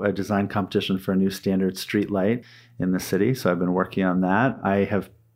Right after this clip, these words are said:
brought together a group of historians, architects, and others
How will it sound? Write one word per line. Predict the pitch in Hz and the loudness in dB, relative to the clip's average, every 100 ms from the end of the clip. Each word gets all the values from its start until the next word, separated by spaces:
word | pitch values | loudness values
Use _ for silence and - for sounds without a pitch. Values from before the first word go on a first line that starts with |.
| - | -14
brought | - 117 131 - | 2 4 4 0
together | 113 110 110 107 | 4 4 6 4
a | |
group | 101 110 104 | 4 0 0
of | 101 | -2
historians, | 98 - 104 104 101 | -4 0 2 2 2
architects, | 98 101 98 98 98 95 | 0 0 0 -2 -2 -4
and | |
others | - 98 98 98 - | 0 2 2 0 -4